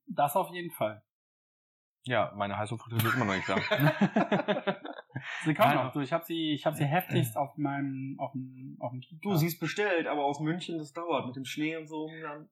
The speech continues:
Speaker 2: Ja, aber wirklich, den, den Freitag habe ich mir überlegt, würde es sich lohnen, dass wir eventuell den, einen Freitag mit, mit reinnehmen?
Speaker 1: Ich weiß nicht.
Speaker 2: Mal, mal zur Probe,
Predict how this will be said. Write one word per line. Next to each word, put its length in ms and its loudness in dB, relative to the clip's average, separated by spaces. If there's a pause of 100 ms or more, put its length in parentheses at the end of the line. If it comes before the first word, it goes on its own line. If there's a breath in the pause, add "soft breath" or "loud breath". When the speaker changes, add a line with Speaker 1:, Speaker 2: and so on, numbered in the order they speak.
Speaker 2:
Ja, 120 4
aber 80 4
wirklich, 220 2
den, 120 4
den 140 4
Freitag 440 0 (1400 loud breath)
habe 160 4
ich 40 4
mir 100 4
überlegt, 320 -2 (100)
würde 260 4
es 80 0
sich 160 4
lohnen, 220 6
dass 140 -2
wir 100 2
eventuell 400 2
den, 460 0
einen 180 0
Freitag 420 0
mit, 200 -2 (720)
mit 160 0
reinnehmen? 500 0 (240)
Speaker 1:
Ich 80 -20
weiß 220 -4
nicht. 160 -4
Speaker 2:
Mal, 160 2
mal 160 2
zur 140 0
Probe, 480 0